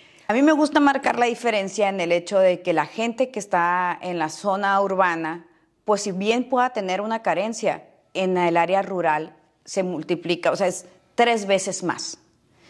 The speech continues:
Entonces, si aquí hay un grado de necesidad, allá es tres veces más, ahora vámonos enfocando en nuestro género. Si estamos hablando de mujeres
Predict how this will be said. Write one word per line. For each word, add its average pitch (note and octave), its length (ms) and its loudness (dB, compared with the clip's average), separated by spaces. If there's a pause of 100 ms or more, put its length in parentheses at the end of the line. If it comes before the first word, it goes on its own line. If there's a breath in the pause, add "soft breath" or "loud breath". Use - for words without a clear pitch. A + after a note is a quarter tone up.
(320 soft breath)
Entonces, G3+ 560 2
si G#3+ 80 0
aquí F3+ 180 0
hay A#3+ 120 -2
un B3+ 80 0
grado A#3+ 180 4
de B3 60 -2
necesidad, G3 580 -2
allá G3+ 160 -8
es G#3+ 120 -12
tres A3+ 160 -8
veces G#3 260 -8
más, A3+ 300 -4 (240)
ahora F#3+ 240 4
vámonos G3+ 400 -2
enfocando F3 540 -2
en F#3 100 -6
nuestro F#3 340 -6
género. B3+ 460 -2 (380 soft breath)
Si - 160 -4
estamos A3 320 0
hablando G3+ 320 2
de G#3 80 4
mujeres G3+ 580 0